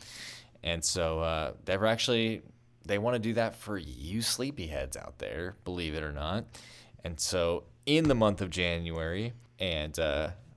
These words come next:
we're gonna get this pod out as soon as possible to help give you guys a head start on that. Um, we're, they're, they're gearing up to help you guys crush some, uh,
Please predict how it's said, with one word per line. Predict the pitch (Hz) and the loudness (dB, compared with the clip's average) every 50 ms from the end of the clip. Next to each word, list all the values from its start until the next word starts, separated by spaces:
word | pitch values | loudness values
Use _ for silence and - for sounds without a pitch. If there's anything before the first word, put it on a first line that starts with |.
| - | -10
we're | - 101 92 | -8 -4 -4
gonna | 92 92 | -2 -2
get | 87 110 113 | 0 -2 -2
this | - - - | -2 -6 -2
pod | - 113 95 85 82 | 0 2 2 4 4
out | 82 85 87 - - - - _ - 110 | 2 0 0 -2 -6 -14 -12 _ 2 6
as | 131 139 127 - | 8 8 8 6
soon | - 101 82 80 | 4 0 -2 -4
as | 78 | -4
possible | - 80 73 76 78 - 90 87 85 95 104 110 - - - - | -2 -2 -2 -2 -2 -4 -4 -4 -4 -4 -6 -8 -14 -18 -16 -10
to | - 82 78 | -8 -6 -6
help | 80 80 76 71 - - - - - - - - - - - | -2 -2 -2 -4 -4 -8 -12 -14 -16 -20 -20 -20 -20 -14 -6
give | - 85 76 | -6 -4 -4
you | 76 73 | -2 -2
guys | 73 78 73 76 | -2 -2 -2 -4
a | 76 | -4
head | 78 78 73 - | -6 -6 -4 -4
start | - 78 71 73 73 | -2 -2 -2 -2 -4
on | 69 69 | -4 -6
that. | 71 71 80 92 - - - - - - - - | -4 -4 -6 -6 -6 -6 -8 -8 -8 -12 -12 -8
Um, | 85 82 78 73 67 64 65 64 55 - - - - - - - | -6 -4 -4 -2 -4 -4 -6 -8 -10 -16 -18 -20 -20 -18 -8 -4
we're, | 92 95 98 | -2 -2 -2
they're, | 80 69 - 95 95 95 95 82 - 120 113 | -2 -2 0 0 0 0 -2 -8 -8 -8 -2
they're | 113 117 120 120 | 2 6 6 6
gearing | 110 90 98 104 107 107 101 98 98 | 6 4 0 2 2 2 2 2 0
up | 90 85 - - - - - - - - _ _ _ - | 0 -2 -2 -4 -10 -20 -20 -20 -20 -20 _ _ _ -6
to | - 87 | -4 -4
help | 85 87 87 82 82 78 | 0 0 0 0 0 -2
you | 85 80 78 | -6 -4 -2
guys | 82 78 76 71 - - | -2 0 0 0 -2 -4
crush | - - - 101 92 87 82 80 - - - | -6 -6 -4 0 0 2 2 0 0 -2 -4
some, | - 90 82 80 80 78 | -4 -4 -4 -4 -4 -4
uh, | 78 76 71 71 69 | -4 -2 -2 -4 -4